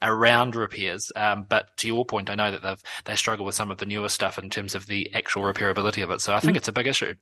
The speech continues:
Speaker 2: Listen to this, Paul. Kia ora, Wallace. I recently needed to replace a fridge in excellent condition as no one in Dunedin regasses anymore. I'm told it's common. It seems crazy. And now I'm working out what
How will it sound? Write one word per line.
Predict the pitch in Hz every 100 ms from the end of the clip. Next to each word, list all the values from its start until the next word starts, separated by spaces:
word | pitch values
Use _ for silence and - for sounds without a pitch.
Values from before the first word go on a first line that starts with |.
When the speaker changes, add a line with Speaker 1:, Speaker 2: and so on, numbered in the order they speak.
| _
Speaker 2:
Listen | 190 240 285
to | 233
this, | 220 214 -
Paul. | - 175 139 196 185 _
Kia | - 226
ora, | 185
Wallace. | 185 214 220 -
I | 202 233
recently | 233 214 202
needed | 180 175 147
to | 160
replace | 165 185 151 -
a |
fridge | - - - 202 135 95 - - _ _ -
in | 175 - _
excellent | 214 214 - 175 151
condition | 160 147 170 - 123 -
as | 208 170 147
no | 170 185 196 202
one | 147 123 156
in | 175 160 143
Dunedin | 147 165 151 135
regasses | 151 143 156 175 170 147
anymore. | 131 117 110 104 - - -
I'm | 156
told | - 196 185
it's | -
common. | - 190 262 285 117 - -
It | 202
seems | - 247 -
crazy. | - 220 262 254 147 117 - -
And | 185 185
now | 190 226 247
I'm | 208
working | 185 202 190 185
out | 165 -
what | 165 220